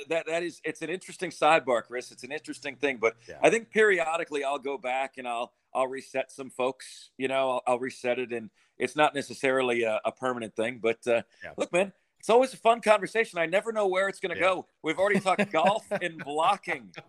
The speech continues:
Speaker 1: on the show today. This is
Speaker 2: Well, I,
Speaker 1: fantastic.
Speaker 2: I, I'll just, and I'll just say this to follow up on that, and then we'll get into, I, I definitely wanna talk about the Dawn Staley, the Iowa stuff, whatever, but anyone who brags about being blocked by someone on Twitter, that is the biggest weirdo loser move you can possibly do.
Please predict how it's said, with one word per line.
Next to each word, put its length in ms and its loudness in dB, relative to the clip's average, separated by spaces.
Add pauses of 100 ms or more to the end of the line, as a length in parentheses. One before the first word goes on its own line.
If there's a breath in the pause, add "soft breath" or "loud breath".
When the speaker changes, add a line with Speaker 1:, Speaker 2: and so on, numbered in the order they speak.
Speaker 1:
on 240 2
the 100 -12
show 240 -4
today. 300 -10
This 220 -14
is 100 -16
Speaker 2:
Well, 240 6
I, 40 8
Speaker 1:
fantastic. 280 4
Speaker 2:
I, 180 6
I'll 220 8
just, 320 2
and 100 0
I'll 140 4
just 220 -2
say 220 2
this 260 -4
to 80 -14
follow 320 -2
up 180 -8
on 140 -6
that, 180 -2
and 80 -10
then 80 -8
we'll 120 -4
get 120 -10
into, 460 -6
I, 160 -4
I 60 -8
definitely 260 -8
wanna 100 -12
talk 160 -8
about 220 -10
the 80 -12
Dawn 240 -8
Staley, 380 -8
the 100 -10
Iowa 340 -2
stuff, 340 -12
whatever, 300 -10
but 220 -10 (560 soft breath)
anyone 360 0
who 180 -4
brags 640 0
about 260 -4
being 240 -8
blocked 400 -6
by 80 -6
someone 300 -10
on 100 -12
Twitter, 400 -6
that 180 -8
is 120 -12
the 100 -12
biggest 420 -10 (140)
weirdo 540 -8
loser 360 -12
move 440 -12
you 80 -20
can 180 -20
possibly 400 -14
do. 60 -20